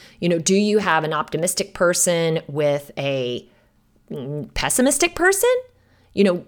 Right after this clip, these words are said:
does it take an optimistic person to turn fatalism into optimism? Well, let's dig into each one of those. So fatalism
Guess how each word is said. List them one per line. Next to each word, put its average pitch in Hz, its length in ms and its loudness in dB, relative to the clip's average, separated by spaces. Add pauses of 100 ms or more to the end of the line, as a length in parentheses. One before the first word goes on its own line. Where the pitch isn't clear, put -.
does 190 240 4
it - 120 -2
take 226 280 2
an 175 180 -2
optimistic 175 680 0
person 160 460 0
to 180 100 0
turn 160 380 -2
fatalism 170 680 0
into 156 680 -2 (260)
optimism? 302 580 -4 (600)
Well, 240 320 2
let's 453 300 -4
dig 480 220 2
into 226 580 2
each 185 260 -4
one 156 120 -2
of 135 80 -4
those. 87 280 -8
So 202 280 2 (420)
fatalism 190 960 2